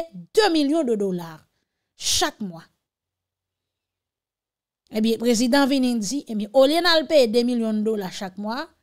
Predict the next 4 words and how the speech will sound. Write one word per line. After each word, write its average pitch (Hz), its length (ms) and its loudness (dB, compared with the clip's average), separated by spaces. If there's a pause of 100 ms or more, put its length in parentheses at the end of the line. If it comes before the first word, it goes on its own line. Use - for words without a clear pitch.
(960)
préféré 240 460 4
nous 359 180 0
acheter 254 600 -4 (600)
génératrice. 196 1080 -4